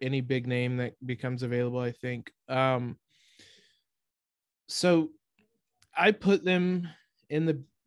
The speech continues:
B tier. Um, I could pretty easily see them in the A tier by the end of the season, and maybe the best of the A tier,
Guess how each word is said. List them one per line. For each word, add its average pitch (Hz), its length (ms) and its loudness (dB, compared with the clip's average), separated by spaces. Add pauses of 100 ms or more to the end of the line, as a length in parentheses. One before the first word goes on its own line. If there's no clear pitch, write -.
(140)
B 160 200 -2
tier. 151 560 2 (1120)
Um, 123 680 -4 (1500)
I 147 160 0
could 160 280 -4
pretty 147 220 0
easily 131 280 -2
see 135 200 -4
them 127 260 -2 (460)
in 139 180 0
the 135 200 0
A 131 120 2
tier 127 340 -2
by 123 140 0
the 127 140 -2
end 127 100 -2
of 123 100 -2
the 120 60 -6
season, 127 440 -6
and 127 100 -2
maybe 131 240 2
the 123 120 0
best 123 420 -4
of 127 120 -4
the 131 180 0
A 131 100 0
tier, 135 380 -4